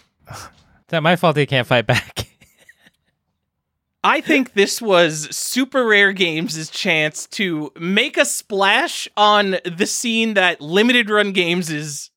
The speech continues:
Speaker 2: unwilling to make. Limited Run Games is a f***ing machine. They have it figured out. Everyone else is a me too.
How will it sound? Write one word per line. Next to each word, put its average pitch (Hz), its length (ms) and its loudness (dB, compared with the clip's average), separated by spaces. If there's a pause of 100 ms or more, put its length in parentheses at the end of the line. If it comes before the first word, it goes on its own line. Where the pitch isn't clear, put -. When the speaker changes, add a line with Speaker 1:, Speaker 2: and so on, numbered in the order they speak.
(120)
Speaker 2:
unwilling 208 460 2
to 202 100 -4
make. 180 220 -2
Limited 453 320 4
Run 330 160 2
Games 269 280 -2
is 185 120 -4
a 175 60 2
f***ing - 460 -6
machine. 175 600 -4 (220)
They 240 120 2
have 247 220 0
it - 160 -2 (120)
figured 269 360 0
out. 196 340 2 (340)
Everyone 262 480 4
else 220 240 2
is 196 120 0
a 190 80 4
me 196 340 0
too. 143 560 -4